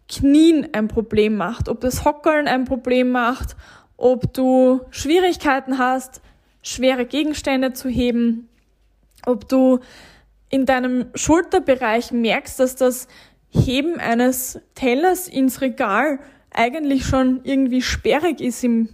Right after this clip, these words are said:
in den Schultergelenken, dann kannst du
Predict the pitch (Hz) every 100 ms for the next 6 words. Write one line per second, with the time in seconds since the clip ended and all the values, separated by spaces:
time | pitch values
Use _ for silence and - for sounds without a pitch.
0 | - 254 247 240 294 294 277 247 240 202
1 | 202 233 262 349 - - - - _ _
2 | _ _ _ _ - 269 277 269 269 285
3 | - 294 294 285